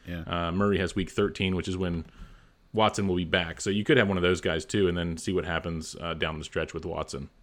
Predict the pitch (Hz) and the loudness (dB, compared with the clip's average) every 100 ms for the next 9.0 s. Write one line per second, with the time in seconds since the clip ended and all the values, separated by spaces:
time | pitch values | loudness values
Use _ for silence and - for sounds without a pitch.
0 | - - - _ - 180 - 95 - 95 | -14 -14 -14 _ -8 -8 -6 -6 -2 -4
1 | 90 - - - 117 113 104 - 131 127 | -4 -10 -20 -12 0 2 4 2 6 6
2 | 120 131 151 127 101 113 117 117 123 - | 6 2 4 4 2 0 2 4 2 0
3 | 95 - 101 - _ _ _ _ - _ | -6 -4 -4 -6 _ _ _ _ -20 _
4 | _ 113 107 - 131 117 101 90 - 98 | _ -2 0 2 2 2 -2 -6 -2 0
5 | 92 - - - - - 110 101 92 87 | 0 -4 -20 -10 -6 4 6 6 2 -2
6 | 82 85 - 80 85 - 82 90 85 82 | -4 -6 -6 -8 -8 -10 -6 -4 -2 -4
7 | 80 82 - 80 - 80 87 80 - 82 | -6 -10 -6 -6 -6 -8 -6 -8 -8 -8
8 | 78 78 76 80 - - - - - | -8 -8 -8 -10 -10 -12 -12 -12 -12